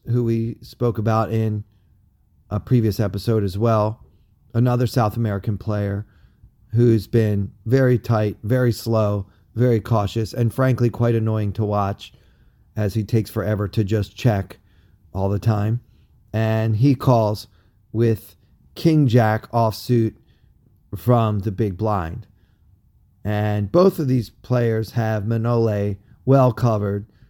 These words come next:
Greenwood with about eleven, both of them with a, approximately eleven million,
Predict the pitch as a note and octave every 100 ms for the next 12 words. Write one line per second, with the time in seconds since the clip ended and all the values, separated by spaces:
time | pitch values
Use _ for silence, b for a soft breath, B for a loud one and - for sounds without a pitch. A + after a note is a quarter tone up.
0 | b - C3+ C3+ B2+ A#2+ A2 A2+ A#2 G#2+
1 | A2+ G#2+ G#2+ G#2+ A2 A#2 C#3+ - F3+ C#3+
2 | C#3+ B2 A2+ A#2+ G2 A#2 - A#2+ A#2 B2
3 | G#2+ A2 G#2+ G#2+ A2 G#2+ G2 G2+ G2